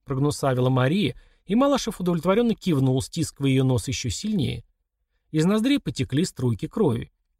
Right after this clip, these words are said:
"Ударь меня!" взвизгнула она, елозя под телом мужчины, и Сергей отвесил ей хлесткую пощечину.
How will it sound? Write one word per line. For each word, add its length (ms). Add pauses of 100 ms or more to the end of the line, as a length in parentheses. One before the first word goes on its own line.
(160)
"Ударь 340
меня!" 320 (180)
взвизгнула 640
она, 200
елозя 420
под 260
телом 260
мужчины, 540 (320)
и 60
Сергей 360
отвесил 420
ей 120
хлесткую 480
пощечину. 720